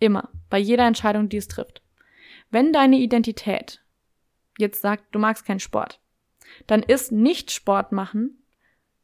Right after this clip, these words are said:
der geringere Widerstand, als zu sagen, "Okay, ich gehe jetzt, zieh mir meine Sportsachen an, fahr ins Gym und mach Sport." Weil das ist möglich, aber es entspricht nicht deiner Identität. Das heißt, es,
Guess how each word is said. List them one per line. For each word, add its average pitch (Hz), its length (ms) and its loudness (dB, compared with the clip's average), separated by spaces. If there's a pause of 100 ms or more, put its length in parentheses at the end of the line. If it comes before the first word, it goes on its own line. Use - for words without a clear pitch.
der 202 100 -2
geringere 277 540 0
Widerstand, 202 640 -2
als - 280 -4
zu 208 80 -12
sagen, 202 360 -4
"Okay, 220 240 -4
ich 214 180 -6
gehe 226 220 0
jetzt, - 340 -6
zieh 233 140 -2
mir 208 120 -2
meine 202 160 -2
Sportsachen 208 460 -4
an, 202 140 -4
fahr 202 160 -6
ins 196 140 -8
Gym 208 120 -4
und 202 80 -4
mach 190 120 -8
Sport." 220 380 -4 (800)
Weil 226 300 6
das 269 540 0 (440)
ist 220 160 0
möglich, - 540 2
aber 208 160 4
es 226 100 0
entspricht - 600 -6
nicht 226 240 0
deiner 208 240 0
Identität. 196 640 -6 (1500)
Das 214 180 -6
heißt, 247 240 2
es, 240 140 -12